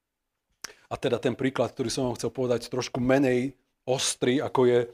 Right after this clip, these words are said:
to odmietnutie Izraelom, je známy, krásny, vzácny zápis histórie takzvaného bohatého mládenca. Poďte so mnou do Lukáša osemnásť,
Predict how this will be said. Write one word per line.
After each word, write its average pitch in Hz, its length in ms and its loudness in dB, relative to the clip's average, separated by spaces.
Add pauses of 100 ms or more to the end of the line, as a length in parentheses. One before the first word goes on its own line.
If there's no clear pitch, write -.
(380)
to - 240 -10 (240)
odmietnutie 131 640 0
Izraelom, 127 800 2 (420)
je 123 400 0 (160)
známy, 139 1040 0 (480)
krásny, 135 560 2
vzácny 123 560 -2 (560)
zápis 127 800 2
histórie 131 560 0
takzvaného 127 480 -2
bohatého 131 400 0
mládenca. 123 640 0 (480)
Poďte 127 240 -2
so 135 160 0
mnou 123 160 2
do 123 80 0
Lukáša 127 400 -4
osemnásť, 123 720 -4